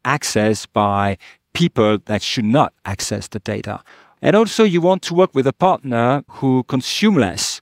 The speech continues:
who has done the life cycle analysis of an industrial process to limit its impact on the environment. You want to work with someone who is using green energy.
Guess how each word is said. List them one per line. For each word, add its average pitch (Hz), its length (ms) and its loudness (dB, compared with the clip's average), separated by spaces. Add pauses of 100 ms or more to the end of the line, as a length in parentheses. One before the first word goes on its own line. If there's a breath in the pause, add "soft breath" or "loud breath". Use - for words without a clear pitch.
who 123 560 0
has 120 400 -4
done 123 520 -2
the 113 380 0
life 127 300 0
cycle 127 320 0
analysis 113 760 -2 (100)
of 107 240 -4 (160)
an 107 360 -4
industrial 120 640 -2 (420 loud breath)
process 113 720 -2 (360 soft breath)
to - 180 0
limit 127 360 4
its - 220 -4
impact 110 600 -2
on 110 100 -6
the 107 120 -4
environment. 104 600 -2
You 120 80 -6
want 123 220 -2
to 123 100 -12
work 123 180 0
with 113 120 -4
someone 117 580 -4
who 120 60 -2
is 113 280 -4
using 117 460 0 (460 loud breath)
green 147 400 6 (120)
energy. 104 680 -2